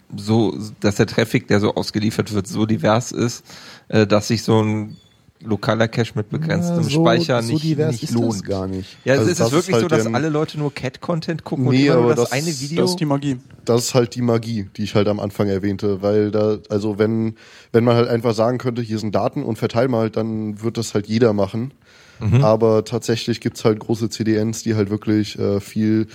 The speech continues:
Speaker 3: äh, viel benutzt werden, weil halt einfach da diese Magie einfach stimmt. Das ist dann halt eine ganz große Frage, äh, ganz große Kombination aus Sachen wie, ähm, wo, wo sitzt der User? Was braucht er für Content? Welche Rechtsregion passt da hin? Äh,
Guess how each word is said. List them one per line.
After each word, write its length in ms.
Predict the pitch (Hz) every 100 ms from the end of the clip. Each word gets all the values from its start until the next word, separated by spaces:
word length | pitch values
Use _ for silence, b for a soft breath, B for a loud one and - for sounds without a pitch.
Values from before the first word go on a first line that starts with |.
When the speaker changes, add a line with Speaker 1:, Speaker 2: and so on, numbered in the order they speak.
| B B B B -
Speaker 3:
äh, 180 | 110 104
viel 240 | - 113
benutzt 400 | 110 120 123 -
werden, 380 | 110 107 113 107
weil 260 | 104 107
halt 200 | 110 110
einfach 260 | 107 98 107
da 120 | 110
diese 220 | 104 104
Magie 380 | 110 104 101 135
einfach 320 | - 95 101
stimmt. 260 | - 107 95
Das 120 | 101
ist 100 | -
dann 120 | 107 101
halt 340 | 101 101 - B B B B
eine 100 | 107
ganz 300 | 101 107 -
große 300 | 113 120 117
Frage, 580 | - 110 110 113 113 107
äh, 40 |
ganz 240 | 107 110 -
große 260 | - 113
Kombination 640 | - 117 113 110 - 110 117
aus 180 | 110 107
Sachen 340 | 104 117 113
wie, 180 | 110 110
ähm, 480 | 107 107 107 107 107 B B B B B
wo, 460 | 101 110 117 120 120
wo 240 | 117 104 113
sitzt 300 | 117 113 123
der 100 | 110
User? 440 | 107 135 156 143
Was 140 | 120 113
braucht 260 | 117 113
er 80 | 110
für 120 | -
Content? 600 | - - 127 - 151 143
Welche 300 | 113 107 113
Rechtsregion 720 | 104 110 - 139 123 131 135 135
passt 300 | 135 131 131
da 100 | 127
hin? 360 | 127 127 131 131 B B B
Äh, 60 | -